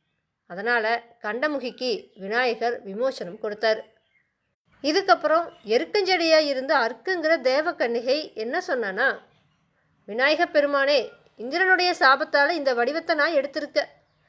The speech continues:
உங்களுடைய பக்தையான எனக்கு விமோச்சனம் தாருங்கள்னு" கேட்டா. அவளுக்கும்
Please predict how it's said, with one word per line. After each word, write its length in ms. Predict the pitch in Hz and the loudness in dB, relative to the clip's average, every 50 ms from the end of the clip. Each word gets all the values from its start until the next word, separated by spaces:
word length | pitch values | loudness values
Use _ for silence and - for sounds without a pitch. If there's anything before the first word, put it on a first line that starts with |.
| _ _ _ _ _ | _ _ _ _ _
உங்களுடைய 440 | 302 330 359 359 359 330 320 285 254 | -6 -2 2 2 4 4 4 4 4
பக்தையான 680 | 214 233 233 233 - - 403 403 392 370 359 370 370 339 | 4 2 0 -2 -4 -6 -4 2 4 4 4 4 4 2
எனக்கு 300 | 294 277 254 - 349 302 | 0 -2 -2 -2 -4 -4
விமோச்சனம் 600 | 262 262 262 330 370 392 381 392 370 370 349 311 | -4 -6 -4 -2 -2 -2 -2 -4 -4 -6 -4 0
தாருங்கள்னு" 580 | - 277 262 240 233 226 208 202 185 180 220 | 2 2 2 2 0 -2 -4 -6 -6 -6 -6
கேட்டா. 440 | 247 - 262 254 262 285 269 - - - _ _ _ _ _ _ _ _ _ _ _ _ _ _ _ _ _ | -2 -2 -2 0 0 -2 -4 -4 -6 -14 _ _ _ _ _ _ _ _ _ _ _ _ _ _ _ _ _
அவளுக்கும் 500 | - 208 226 254 285 294 294 - 370 | -2 2 2 4 4 2 2 0 -2